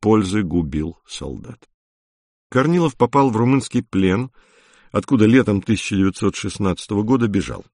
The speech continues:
В плену оказался не один десяток русских генералов, а бежал один только Корнилов,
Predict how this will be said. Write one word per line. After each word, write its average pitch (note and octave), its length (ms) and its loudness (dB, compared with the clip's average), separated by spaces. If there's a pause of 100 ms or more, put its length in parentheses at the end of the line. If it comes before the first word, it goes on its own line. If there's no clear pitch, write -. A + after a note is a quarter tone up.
(400)
В - 140 -20
плену E3 380 6
оказался C#3+ 540 2
не C3 100 2
один C3 280 2
десяток A2+ 500 0
русских A2+ 400 -4
генералов, A#2 760 2
а - 80 4
бежал C#3+ 500 2
один A#2+ 400 2
только C3 380 2
Корнилов, A2+ 920 2